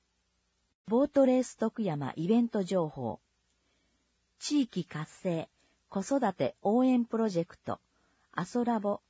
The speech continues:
の再開が決定しました。イベント内容、応募方法については、ホームページを確認してください。問い合わせ、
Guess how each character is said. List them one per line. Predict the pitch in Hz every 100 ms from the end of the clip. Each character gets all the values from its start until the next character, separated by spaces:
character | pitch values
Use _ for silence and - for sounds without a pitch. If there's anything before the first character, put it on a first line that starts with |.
| _
の | 220 220
再 | - 247 269
開 | 247 247
が | 226
決 | 226 - 180
定 | - 214
し | 208 180
ま | 175
し | 185
た。 | - - _ _ _ _ _ _ -
イ | 202
ベ | 254
ン | 277
ト | - 240
内 | 233 202 139
容、 | 135 131 - _ _ _
応 | - 226
募 | 247 254
方 | 240 240
法 | 220 180 160
に | 151
つ | - 156
い |
て | - 135
は、 | 131 - _ _ _
ホ | 233 277
ー |
ム | 285
ペ | - 254
ー | 196
ジ | 135 139
を | 117
確 | - 170 226
認 | 202 196
し | -
て | 175
く | 170
だ | 160
さ | - 151
い。 | 131 - _ _ _ _ _ _ _ _
問 | - 208 208
い |
合 | 185
わ | 180
せ、 | - - 160